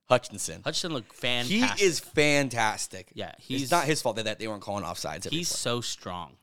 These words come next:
Speaker 2: He was tossing
Speaker 1: He's
Speaker 2: Juwan
Speaker 1: got
Speaker 2: Taylor, who's a massive man.
Speaker 1: He has,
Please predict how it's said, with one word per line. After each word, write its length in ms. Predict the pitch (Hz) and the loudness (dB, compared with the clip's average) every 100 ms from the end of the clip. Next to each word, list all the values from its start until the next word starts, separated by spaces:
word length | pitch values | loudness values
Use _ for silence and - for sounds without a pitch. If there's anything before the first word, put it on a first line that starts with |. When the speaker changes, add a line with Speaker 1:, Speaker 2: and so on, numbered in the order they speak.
| _ | _
Speaker 2:
He 140 | - | -8
was 200 | 147 139 - | -4 -4 -6
tossing 640 | - - 107 - 82 87 - | -10 -4 -4 -4 -10 -14 -16
Speaker 1:
He's 220 | - 165 | -6 -2
Speaker 2:
Juwan 100 | 113 | 2
Speaker 1:
got 180 | 240 233 | 4 4
Speaker 2:
Taylor, 180 | 120 104 | 4 0
who's 160 | 127 | 0
a 40 | 123 | 0
massive 440 | 110 120 - 107 | 0 -2 -4 -8
man. 220 | 95 85 - | -10 -12 -14
Speaker 1:
He 160 | - 220 | 4 4
has, 200 | 226 | 6